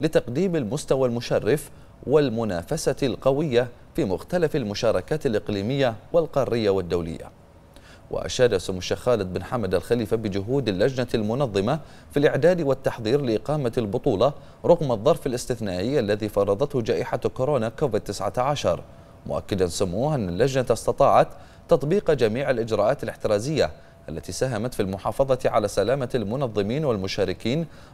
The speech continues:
من ال-، من الإصابة بهذا المرض، والذي انعكس بدوره على ظهور البطولة في أبهى حلة، مهنئا سموه الفائزين بالمراكز الأولى ومتمنيا حظا أوفر لبقية المشاركين في البطولات القادمة.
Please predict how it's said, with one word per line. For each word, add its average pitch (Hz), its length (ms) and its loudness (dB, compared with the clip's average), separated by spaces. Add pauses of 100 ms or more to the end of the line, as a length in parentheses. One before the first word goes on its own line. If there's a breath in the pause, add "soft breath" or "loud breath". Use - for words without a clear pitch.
من 165 180 2
ال-، 165 120 0 (240)
من 139 160 0
الإصابة 143 520 2
بهذا 113 340 0
المرض، 107 360 0 (380 loud breath)
والذي 87 260 0
انعكس 117 420 -4
بدوره 120 540 0
على 117 140 2
ظهور 107 380 2
البطولة 127 460 0
في - 260 -6
أبهى 123 360 -2
حلة، 92 360 -4 (520 loud breath)
مهنئا 87 340 -4
سموه 123 420 -2
الفائزين 113 520 0
بالمراكز 101 540 0
الأولى 123 480 4 (380 loud breath)
ومتمنيا 107 920 -2
حظا 104 480 0
أوفر 127 500 2
لبقية 123 640 2
المشاركين 127 720 -2
في 113 100 -4
البطولات 101 600 0
القادمة. 104 520 -2